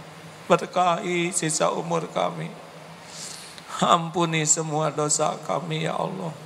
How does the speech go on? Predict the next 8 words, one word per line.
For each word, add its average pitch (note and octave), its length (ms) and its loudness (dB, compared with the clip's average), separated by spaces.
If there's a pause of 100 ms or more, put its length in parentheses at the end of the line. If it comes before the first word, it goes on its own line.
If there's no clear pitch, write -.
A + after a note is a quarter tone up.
(460)
ampuni F#3+ 640 2
semua F#3 480 2
dosa F#2+ 560 2
dan F2 240 -4
maksiat F#2 720 -2
kami, F#2 320 -2 (960)
yang D#3 240 2
terang-terangan, D#3 1120 2